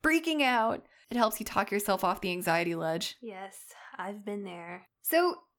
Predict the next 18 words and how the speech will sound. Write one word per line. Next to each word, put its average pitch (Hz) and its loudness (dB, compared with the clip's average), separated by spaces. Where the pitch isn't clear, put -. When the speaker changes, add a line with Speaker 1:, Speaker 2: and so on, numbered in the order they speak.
Speaker 1:
I, 359 2
I 311 -4
meant 349 2
to 330 0
mention 311 -2
this 277 -2
earlier. 220 2
Colin 320 6
was 285 2
telling 247 0
me 226 0
that 202 2
in 269 6
the 277 4
past 247 4
with 208 0
some 220 2
of 220 0